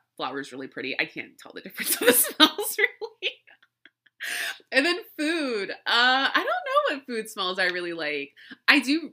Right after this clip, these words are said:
I do like the smell of olive oil, and I cook with it a, well, I don't cook with it a lot, but I make a lot of salads from being in, um, Greece. Like, I go to Greece a lot. And so I learned how to make really good Greek salads, which <laughs> I know salads are so difficult, <laughs> but I love the way olive oil smells.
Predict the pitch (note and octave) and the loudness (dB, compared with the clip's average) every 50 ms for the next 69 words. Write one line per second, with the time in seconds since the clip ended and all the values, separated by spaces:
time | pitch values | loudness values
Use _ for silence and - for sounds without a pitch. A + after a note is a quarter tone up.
0 | _ - A#3 C#4+ A#3 A3 B3+ D4 C#4+ B3+ C#4 - D#4+ - - A#3+ G#3 G3 F#3 - | _ 0 0 2 2 0 -2 -4 -2 -4 -4 -6 -8 -8 -6 -4 -6 -6 -6 -6
1 | - D3 C#3+ C3+ C#3+ C3 - C#3 A2+ G2 B2+ D3 F3 G#3 G#3 _ _ _ _ - | -8 -8 -6 -6 -8 -8 -10 -10 -10 -10 -10 -12 -12 -12 -16 _ _ _ _ -2
2 | - F#3+ F#3 F3+ - - F#3+ E3 E3+ E3 - E3 D#3+ C#3+ D3 - G#3 G#3 G3 G#3+ | 2 2 2 2 0 -2 -8 -6 -8 -6 -6 -4 -6 -6 -4 0 4 4 6 6
3 | G#3+ G#3 G3 E3+ C#3+ - _ - - E3 F#3+ G3+ A3 A3 G#3+ G3+ G3+ F#3+ F3+ F#3+ | 6 4 2 -2 -6 -10 _ -14 -10 -10 -8 -6 -4 -4 -4 0 -2 -2 0 -2
4 | F3 E3+ E3 D#3+ - E3 D#3+ D3+ D#3 D#3+ - D#3 D3+ D3+ D#3+ E3 E3 E3 - D#3 | -4 -4 -4 -8 -6 -6 -6 -6 -6 -6 -4 -4 -4 -2 -4 -6 -6 -8 -10 -12
5 | D#3+ E3 D#3+ D#3 D#3 C#3+ D3 D3+ - - - D#3 D3 C3+ C3 C3+ A#2 - - D3+ | -10 -8 -8 -8 -8 -8 -10 -12 -12 -10 -8 -8 -8 -8 -10 -12 -16 -18 -20 -18
6 | - E3+ E3 D#3+ E3 - - E3 F3 F3 E3 E3 D3+ C#3 - C3 C#3+ - - F3 | -12 -8 -6 -6 -6 -6 -6 -4 -4 -4 -4 -6 -6 -8 -8 -10 -12 -12 -10 -8
7 | F#3 F#3+ G3 F#3 - _ _ _ _ _ _ _ _ _ _ _ - F#3 F#3+ - | -4 -4 -4 -4 -6 _ _ _ _ _ _ _ _ _ _ _ -12 -10 -4 -2
8 | G3 D3 F3 E3+ E3+ D#3+ E3+ G3 F3 E3+ D#3+ D3 C#3 C#3+ C#3+ _ _ D3 E3 D#3+ | 0 0 0 0 -4 -6 -6 -6 -8 -8 -6 -6 -8 -10 -10 _ _ -10 -8 -6
9 | D#3+ D#3 E3 D#3 - D3+ D#3 D#3 - E3 C#3 C#3 D3+ D#3+ D#3+ - - C#3+ C#3+ - | -6 -6 -6 -8 -8 -10 -10 -10 -10 -8 -8 -8 -8 -10 -12 -12 -12 -12 -10 -10
10 | - - F#3 - - - - - - - - - C4+ - G#3 G#3 F#3 F#3+ F#3+ F#3+ | -10 -12 -12 -14 -14 -18 -18 -16 -14 -14 -12 -6 2 4 6 6 6 6 8 6
11 | E3 E3+ E3 F3 F#3+ G3 F#3 E3 D#3 D#3 C#3+ D#3 E3+ A#2+ G#2 - A#3 - - - | 6 6 4 0 -2 0 0 0 0 -2 -4 -4 -6 -6 -6 -4 -2 0 6 10
12 | - - - - E4+ D#4 - A3+ A#3 A3+ A3 A3 A3 B3+ C4 C4 B3+ - - F3 | 10 10 12 10 8 8 8 4 4 4 2 0 0 2 2 2 2 2 2 2
13 | F3 F3+ F3+ F#3 G3 G3 G3 G3 G3 - G3+ F#3 F#3 F#3 F#3 F#3 F#3 F#3 - | 2 0 -2 -4 -6 -4 -4 -6 -6 -8 -10 -8 -6 -6 -6 -6 -8 -10 -14